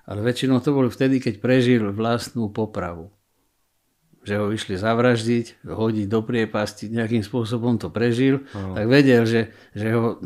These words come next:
Speaker 1: na druhý pokus už zavraždia určite. Tak preto prišiel, že bude svedčiť, že chce byť chránený svedok. To sme tu založili tak efektívne, že podľa nášho vzoru sa to vlastne robí skoro všade.
Speaker 2: Mhm.
Speaker 1: Efektívne.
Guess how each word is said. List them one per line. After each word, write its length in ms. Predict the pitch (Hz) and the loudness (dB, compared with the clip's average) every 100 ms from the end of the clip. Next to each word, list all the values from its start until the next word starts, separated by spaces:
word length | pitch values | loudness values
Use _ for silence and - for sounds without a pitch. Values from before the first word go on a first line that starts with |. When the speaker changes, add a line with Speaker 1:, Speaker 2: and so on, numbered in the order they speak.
| 87 | -10
Speaker 1:
na 260 | 98 104 | -8 -4
druhý 240 | 113 120 117 | 0 2 2
pokus 340 | 117 113 117 | 0 0 0
už 80 | 117 | 2
zavraždia 500 | 110 117 113 113 110 | 4 4 2 0 0
určite. 480 | 120 123 107 90 90 | 0 0 -4 -8 -10
Tak 320 | - 104 101 | -6 -8 -8
preto 520 | - 135 135 123 101 - _ _ | -4 -2 2 0 0 -12 _ _
prišiel, 400 | - 117 - 117 | -8 -6 -4 -4
že 120 | 110 | -4
bude 160 | 113 120 | -2 -2
svedčiť, 380 | 98 127 120 127 | -2 0 0 0
že 100 | 113 | -4
chce 180 | 113 - | -6 -4
byť 140 | 107 | -4
chránený 480 | 101 120 107 117 107 | -2 0 2 0 -2
svedok. 520 | 98 117 107 90 - _ _ _ _ - | -4 -4 -4 -6 -16 _ _ _ _ -8
To 120 | 123 | -4
sme 280 | 110 127 113 | 0 0 0
tu 160 | 104 120 | -2 0
založili 760 | 120 117 107 104 98 90 - _ _ _ _ | 2 2 0 -2 -4 -6 -8 _ _ _ _
tak 220 | - 131 | -2 0
efektívne, 720 | 117 107 127 - 131 127 127 117 | -2 -6 -6 -4 -4 -2 -2 -2
že 120 | 113 | -4
podľa 320 | 104 135 120 | -6 -4 -2
nášho 300 | 120 123 120 | -2 -2 -4
vzoru 320 | 101 113 120 | -4 -2 -2
sa 120 | 107 110 | -4 -8
to 120 | 113 | -8
vlastne 320 | 107 104 - | -8 -8 -8
robí 300 | 101 104 104 98 | -6 -6 -4 -6
skoro 300 | 98 104 92 | -8 -10 -10
všade. 440 | - 90 87 95 - - - - - - - - _ | -10 -10 -10 -14 -20 -20 -20 -20 -20 -20 -20 -20 _
Speaker 2:
Mhm. 240 | 104 87 101 - _ _ _ | -10 -8 -8 -10 _ _ _
Speaker 1:
Efektívne. 800 | - 113 101 98 90 90 90 90 | -6 -6 -6 -8 -12 -12 -12 -16